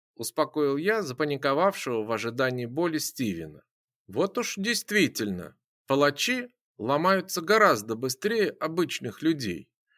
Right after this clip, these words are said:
потому что из опыта знают, что их ждет, а не от игры воображения.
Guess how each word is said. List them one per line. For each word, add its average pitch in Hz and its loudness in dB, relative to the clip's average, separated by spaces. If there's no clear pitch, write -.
потому 165 0
что 190 0
из 190 0
опыта 120 0
знают, 190 -2
что - 4
их 147 0
ждет, 110 0
а 156 2
не 190 4
от 190 2
игры 175 2
воображения. 104 0